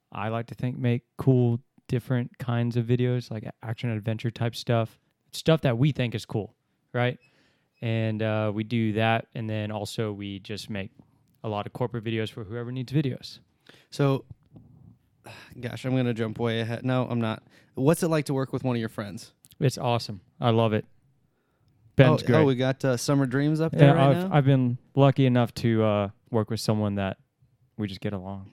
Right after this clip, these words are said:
Speaker 1: you know?
Speaker 2: Do you guys ever butt heads as friends?
Speaker 1: No.
Speaker 2: Who's the boss?
Speaker 1: Both of us.
Speaker 2: Yeah?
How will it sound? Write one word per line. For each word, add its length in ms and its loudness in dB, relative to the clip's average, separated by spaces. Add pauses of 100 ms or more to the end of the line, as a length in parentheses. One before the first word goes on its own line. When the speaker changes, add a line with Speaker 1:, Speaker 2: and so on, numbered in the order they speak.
(120)
Speaker 1:
you 60 -8
know? 200 -6 (280)
Speaker 2:
Do 100 -4
you 100 0
guys 140 2
ever 120 0
butt 220 0
heads 300 -4
as 120 -8
friends? 400 -4 (300)
Speaker 1:
No. 280 -4 (680)
Speaker 2:
Who's 160 -4
the 80 -18
boss? 340 -18 (600)
Speaker 1:
Both 220 -6
of 100 -6
us. 280 -8
Speaker 2:
Yeah? 240 0